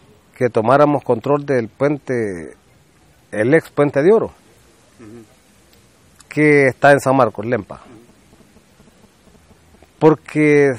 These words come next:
Speaker 1: se temía que lo volvieran a dinamitar, ¿verdad? Entonces, este, se traslada, se trasladan dos, dos compañías al, al, al,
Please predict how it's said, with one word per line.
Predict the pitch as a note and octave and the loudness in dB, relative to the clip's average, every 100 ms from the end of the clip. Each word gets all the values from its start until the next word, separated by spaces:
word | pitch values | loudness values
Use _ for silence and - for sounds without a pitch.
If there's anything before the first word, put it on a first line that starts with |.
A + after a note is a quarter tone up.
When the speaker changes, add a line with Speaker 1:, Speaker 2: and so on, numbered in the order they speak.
| - - | -8 -4
Speaker 1:
se | C3+ | -2
temía | C#3 D#3+ A3 A3+ G3 | 2 4 6 6 4
que | - E3 | 4 6
lo | |
volvieran | D#3 C#3 F3+ F#3+ F3 | 6 6 6 6 4
a | D3 C3 | 4 2
dinamitar, | B2 B2+ C3 A#3 B3 | 0 -2 0 2 2
¿verdad? | A2+ G2 A#2+ _ _ _ _ _ _ _ _ _ _ _ _ _ _ | 0 -6 -10 _ _ _ _ _ _ _ _ _ _ _ _ _ _
Entonces, | C#3+ C3+ G3 F3 G3+ F3+ D#3+ | -8 4 4 6 4 6 2
este, | C#3+ - C#3 C3+ A#2+ G#2 D#2 | 0 -6 -2 -2 -2 -6 -8
se | - B2+ | -4 -2
traslada, | B2+ A#2+ D3+ F3+ F3+ E3+ B2+ F#2 A1 _ _ _ _ _ - | 0 4 6 8 8 8 6 0 -8 _ _ _ _ _ -6
se | C3 | -4
trasladan | A#2+ A#2+ A#2+ D3+ E3+ D#3+ C#3+ | -2 -2 4 6 6 4 2
dos, | D3+ F3+ C#3+ - | 4 2 0 -10
dos | C3 F3 | -2 0
compañías | F3+ D#3+ C3+ C3+ A2 E2 _ _ _ _ _ _ _ _ _ _ | 0 -4 -4 -2 -6 -10 _ _ _ _ _ _ _ _ _ _
al, | G#2+ A#2+ A2 | -4 -2 -2
al, | A2 G#2+ G2 D#2 C2+ | -4 -6 -10 -14 -16
al, | G#2 | -18